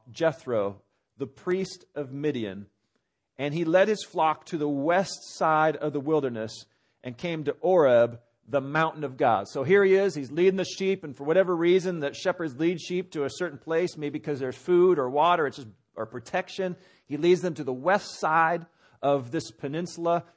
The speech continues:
to this mountain called Oreb. At other times, it's called Sinai, Mount Sinai. And he leads them, it's the mountain of God. So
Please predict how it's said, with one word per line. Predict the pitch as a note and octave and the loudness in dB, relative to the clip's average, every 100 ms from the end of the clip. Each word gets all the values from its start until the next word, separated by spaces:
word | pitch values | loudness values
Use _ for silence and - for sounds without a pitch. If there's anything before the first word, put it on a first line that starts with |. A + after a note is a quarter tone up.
| - | -10
to | |
this | D#3 C3+ | -8 -8
mountain | C#3 D3+ G3 G3+ - - - | -8 -2 0 -2 -8 -14 -8
called | D3+ D3+ C#3 | -2 -2 0
Oreb. | F3 F#3+ C#3 G2+ F2+ | 2 4 4 2 -2
At | B2 - | -4 0
other | E3 F3+ | 0 -2
times, | F3+ E3 D#3+ D#3 | -4 -4 -4 -8
it's | - | -12
called | - D3 C#3 | -6 -6 -6
Sinai, | - F#3 E3 D#3 A#2 G2 | -6 -4 -4 -4 -6 -8
Mount | G#2+ B2+ G#2 | -6 -6 -6
Sinai. | - D#3+ D#3 A#2 G#2+ - _ _ _ _ | -8 -6 -6 -6 -10 -16 _ _ _ _
And | - | -6
he | D#3+ | 0
leads | F3+ A3 G3 | 4 4 2
them, | E3 C#3 C#3 | 0 0 0
it's | C#3+ | -4
the | D3 | -6
mountain | D3+ F#3 G#3 F#3+ | -2 -2 -2 -4
of | D3+ | 0
God. | G#3 F#3+ D#3 | 4 4 2
So | - D3 C3 | 2 0 0